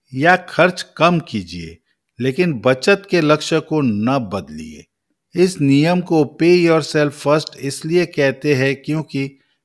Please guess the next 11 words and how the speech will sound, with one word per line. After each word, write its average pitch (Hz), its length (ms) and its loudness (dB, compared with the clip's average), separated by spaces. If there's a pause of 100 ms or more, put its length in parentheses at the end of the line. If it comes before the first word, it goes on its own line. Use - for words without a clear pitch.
(120)
आपने 160 540 0
जो 139 260 2
बचाया 143 640 2
वही 110 580 -4 (180)
आपने 120 440 -2
कमाया। 92 880 -8 (520)
कहते 139 400 4
हैं 156 120 2
जिसका 123 380 0
खर्च 131 460 -2
कम 135 280 -2